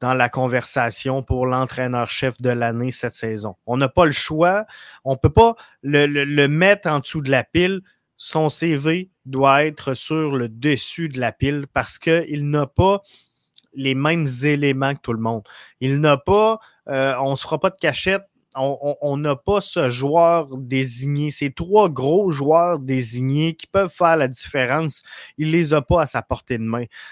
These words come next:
Donc, son succès et le succès de sa formation, ben, il l'a bâti par le travail, par la sueur, par le fait de mouiller le maillot.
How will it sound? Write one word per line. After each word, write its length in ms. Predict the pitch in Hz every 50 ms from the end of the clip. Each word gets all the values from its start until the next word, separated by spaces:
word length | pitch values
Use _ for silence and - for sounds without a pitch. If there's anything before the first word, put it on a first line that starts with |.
| - _ _
Donc, 340 | 131 143 151 165 170 170 -
son 220 | - - 165 165 156
succès 720 | - - - 190 - - - - 196 196 214 240 269 _ _ _ _ _ _ _ _ -
et 80 | 135 139
le 180 | 147 156 151
succès 640 | 131 - - - 165 - - - - 190 185 185 170
de 100 | 143 135
sa 400 | - - - - - 196 180 151
formation, 840 | - - 185 156 147 160 160 151 139 131 - - - 170 180 185 190 - - - - _ _ -
ben, 180 | 131 143 147 -
il 180 | 160 165 156 151
l'a 140 | 165 160
bâti 500 | 156 147 151 143 139 135 - - - 190
par 180 | 165 - 151 135
le 120 | 131 127
travail, 680 | 123 - - 143 135 127 123 143 143 147 156 165 170 170
par 240 | - _ 139 123
la 180 | 123 117 113 113
sueur, 720 | 110 - - - - 139 139 139 143 147 151 151 143 -
par 180 | - 127 123 123
le 160 | 123 123 113
fait 280 | - - 160 165 165
de 100 | 151 131
mouiller 580 | 127 139 143 147 156 165 170 165 165 175 180 180
le 60 | 175
maillot. 540 | 165 156 147 135 131 127 143 143 143 156